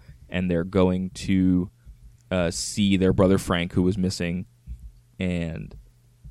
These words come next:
uh, he's gonna get married to this beautiful woman named Mona, and then, uh, it becomes clear that Frank's in line to become the next president of San Lorenzo, and then, uh,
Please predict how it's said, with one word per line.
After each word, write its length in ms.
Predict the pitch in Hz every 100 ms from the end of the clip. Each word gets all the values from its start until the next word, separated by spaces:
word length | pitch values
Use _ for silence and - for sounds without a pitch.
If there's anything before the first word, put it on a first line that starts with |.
| -
uh, 240 | 90 87
he's 260 | 90 104 98
gonna 160 | 98 92
get 120 | 85
married 480 | 92 92 92 90 -
to 80 | 87
this 200 | 90 -
beautiful 440 | - 95 90 92
woman 220 | 92 92
named 180 | 92 95
Mona, 460 | 104 113 110 104 98 - - - - -
and 200 | 92 92
then, 540 | 92 92 92 92 98 - - - - -
uh, 260 | 87 85 80
it 60 | -
becomes 300 | 95 95 90
clear 240 | - 95
that 100 | 82
Frank's 380 | - 92 90 -
in 160 | 87 92
line 300 | 90 90 92
to 40 |
become 260 | 90 95 92
the 60 |
next 240 | 90 85 -
president 440 | 131 113 110 104
of 80 | 98
San 220 | 113 101
Lorenzo, 640 | 95 98 98 95 95 92 95 _ _ _ - _ _ - _ _ -
and 240 | 95 90 87
then, 580 | 90 90 90 90 87 - -
uh, 400 | 80 65 57 50